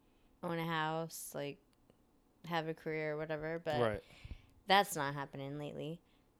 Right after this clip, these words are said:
Speaker 1: But they have to be funny, like, sweet, res-,
Speaker 2: Okay.
Speaker 1: respectful, not whip your dick out on the couch
Speaker 2: Definitely not.
Speaker 1: when we're just
Speaker 2: That's
Speaker 1: chilling.
Speaker 2: wild. That's wild.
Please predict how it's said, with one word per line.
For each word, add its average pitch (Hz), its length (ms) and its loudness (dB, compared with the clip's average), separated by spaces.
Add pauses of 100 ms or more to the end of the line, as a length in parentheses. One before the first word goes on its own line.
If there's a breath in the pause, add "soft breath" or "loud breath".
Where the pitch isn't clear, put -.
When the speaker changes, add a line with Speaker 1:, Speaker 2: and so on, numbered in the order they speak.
Speaker 1:
But 196 180 10
they 202 80 8
have 214 100 6
to 208 60 -10
be 196 100 0
funny, 247 760 6 (140)
like, 165 180 0
sweet, 226 600 -2 (500)
res-, 123 200 0
Speaker 2:
Okay. 117 240 0
Speaker 1:
respectful, 214 1200 4
not 190 300 6
whip 214 180 2
your 214 100 0
dick 202 260 0
out 190 160 6
on 185 100 2
the 180 60 -2
couch 175 840 2
Speaker 2:
Definitely 123 320 4
not. 117 260 0 (280)
Speaker 1:
when 190 400 4
we're 180 140 2
just 180 260 -2
Speaker 2:
That's - 160 10
Speaker 1:
chilling. - 200 12
Speaker 2:
wild. 302 320 12
That's 160 180 10
wild. 131 420 12